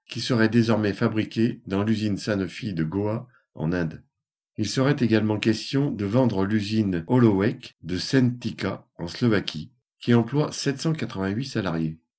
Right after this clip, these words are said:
Ces milliards de profits que le groupe fait chaque année ne serviront donc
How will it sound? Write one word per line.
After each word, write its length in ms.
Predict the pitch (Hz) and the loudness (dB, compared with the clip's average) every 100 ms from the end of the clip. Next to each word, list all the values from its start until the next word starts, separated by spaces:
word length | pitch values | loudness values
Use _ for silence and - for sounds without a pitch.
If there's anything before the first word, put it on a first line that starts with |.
| _ _ _ _ | _ _ _ _
Ces 160 | - | -4
milliards 320 | 101 143 156 | 0 4 4
de 100 | 139 | 4
profits 420 | 131 131 113 135 123 | 2 0 0 0 0
que 120 | 107 | 2
le 120 | 95 | 0
groupe 240 | 92 110 | 4 2
fait 180 | 110 90 | 2 -2
chaque 260 | 80 87 95 | -2 -2 -2
année 280 | 95 135 135 | 0 2 2
ne 100 | 98 | 0
serviront 560 | - 110 110 104 110 | 0 -2 0 0 0
donc 240 | 101 98 | -2 -6